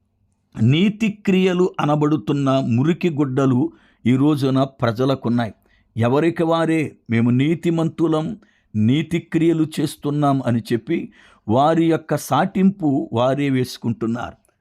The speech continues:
దేవుని పిల్లలుగా చక్కగా రక్షణ పొంది, ఆత్మీయతలో ఎదుగుతూ, ప్రభువు అనుగ్రహించే వస్త్రాలను ధరించుకొని,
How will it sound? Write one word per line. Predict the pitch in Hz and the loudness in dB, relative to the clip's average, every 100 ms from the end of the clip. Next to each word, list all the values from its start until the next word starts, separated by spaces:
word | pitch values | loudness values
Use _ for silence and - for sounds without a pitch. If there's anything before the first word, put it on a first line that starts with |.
| _ 104 | _ -8
దేవుని | 98 139 156 156 151 | 0 2 2 2 0
పిల్లలుగా | 143 127 135 131 127 123 131 - _ _ _ _ - - | -2 0 2 2 2 2 0 -2 _ _ _ _ -10 -8
చక్కగా | - _ - 175 156 156 135 | -8 _ -6 -2 2 2 2
రక్షణ | 120 - - 143 | -2 -6 -2 -2
పొంది, | 131 131 120 123 143 - _ _ _ _ 113 | -2 -2 0 0 -2 -6 _ _ _ _ -2
ఆత్మీయతలో | 147 - - 180 175 165 160 156 147 - | -2 -2 -2 0 2 0 0 0 0 0
ఎదుగుతూ, | 120 127 131 131 143 160 - _ _ _ | 0 0 -2 -2 -4 -4 -10 _ _ _
ప్రభువు | 135 143 147 190 190 139 | -2 2 2 2 2 0
అనుగ్రహించే | 160 160 160 156 135 - - | 0 0 0 0 0 -2 -2
వస్త్రాలను | 120 120 - - 156 165 165 143 | -2 -2 -4 -2 2 2 2 -2
ధరించుకొని, | 101 98 117 131 139 135 143 135 | -6 -4 -2 -2 -4 -6 -2 -2